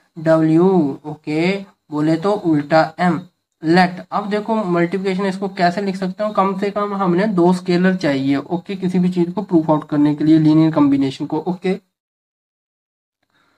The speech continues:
तो एक को मैं एक्स, एक्स मान लेता हूँ, इस वाली को,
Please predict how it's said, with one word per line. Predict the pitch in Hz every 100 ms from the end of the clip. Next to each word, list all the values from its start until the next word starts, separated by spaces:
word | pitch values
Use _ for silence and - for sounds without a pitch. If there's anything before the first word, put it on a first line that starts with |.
| _ 185
तो | 180 175
एक | 185 196
को | 202
मैं | 202 - 180
एक्स, | 175 - 185 -
एक्स | - -
मान | 202 190 196
लेता | 202 190 208
हूँ, | 240 -
इस | 185 190
वाली | 202 185
को, | 185